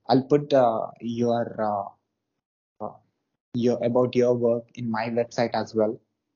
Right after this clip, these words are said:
People who reaches my website can see your work and they can see your web links. It can be Instagram or your, if in future, if you have a website,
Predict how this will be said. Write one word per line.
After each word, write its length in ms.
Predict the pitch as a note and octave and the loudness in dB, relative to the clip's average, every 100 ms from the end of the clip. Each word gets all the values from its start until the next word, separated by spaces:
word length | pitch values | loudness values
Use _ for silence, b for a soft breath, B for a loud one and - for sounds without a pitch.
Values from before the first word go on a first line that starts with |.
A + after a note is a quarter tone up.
| _ _ | _ _
People 400 | B2+ B2+ B2+ B2+ - | -2 2 2 2 0
who 120 | A#2+ | 0
reaches 320 | A#2 A2+ A#2+ | 2 0 -2
my 160 | A#2 A2 | -2 -6
website 440 | A2+ A2 - A2+ | -6 -6 -6 -8
can 180 | - A2 | -6 -8
see 240 | - A2+ | -6 -4
your 240 | A#2 A2+ G#2+ | -2 0 0
work 360 | G#2 A2 A#2+ _ _ _ _ | -2 -4 -6 _ _ _ _
and 120 | A2+ | -4
they 100 | G#2+ | -4
can 380 | A2 A2 G#2 G#2 _ _ _ _ _ _ _ - | -4 -6 -6 -10 _ _ _ _ _ _ _ -4
see 120 | A#2 | -2
your 420 | A2 A2 G#2+ G#2+ - | 2 0 0 -6 -2
web 220 | A2+ A2 | -2 0
links. 460 | A2+ A2+ - - - - | -2 -2 -10 -20 -20 -20
It 120 | - | -12
can 160 | A#2 A2 | -6 -4
be 100 | A2 | -4
Instagram 520 | A2 A#2 G#2+ G#2+ G#2+ | -4 -4 -4 -4 -6
or 140 | G#2+ G#2+ | -8 -8
your, 220 | G#2 G#2 _ _ _ _ _ - | -10 -12 _ _ _ _ _ -10
if 140 | A#2+ | -8
in 140 | A#2+ A2 | -6 -2
future, 340 | A#2+ A2+ A#2 | -2 0 0
if 140 | A2+ | 0
you 80 | A2+ - | -2 2
have 120 | A#2 | 2
a 80 | A2+ | 4
website, 540 | A2+ A2 - A2+ A2+ | 2 0 -6 -8 -8